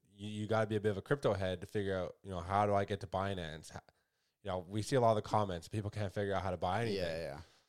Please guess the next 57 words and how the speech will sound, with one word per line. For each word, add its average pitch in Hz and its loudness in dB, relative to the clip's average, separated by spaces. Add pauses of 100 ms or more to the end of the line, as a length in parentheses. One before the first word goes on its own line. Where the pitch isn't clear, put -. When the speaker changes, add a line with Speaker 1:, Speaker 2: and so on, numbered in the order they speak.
(200)
Speaker 1:
How 120 4
do 123 8
I, 117 6
how 104 0
do 120 4
I 117 6
attach 113 0
my 101 -2
MetaMask 101 0
to 92 -10
Uniswap? 98 -2 (500)
You 110 -6
know, 104 0 (360)
the 104 2
ease 120 0
of 101 -2
which 101 0
these 101 -2
millions 107 0
of - -8
people 110 -2
are 90 0
now 92 -2
gonna 90 -8
be 92 -4
able 90 -2
to 85 -2
start - -4
accessing 90 -4
the 85 -6
Render 85 -4
token, 85 -2 (600)
I'm 107 -4
wondering 113 2
if 92 -6
that 104 2
does 92 -4
anything 87 -6
to 85 -6
the 82 -8
price. 82 -8 (360)
Speaker 2:
Yeah, 165 8
no, 151 6
I 156 10
think, 170 0
uh, 147 10
I 131 6
think 175 -4
there's 156 4
definitely 151 4
a 139 6
case 147 4
to - 0
be 143 6
made 131 6
for 123 4
Render. 123 6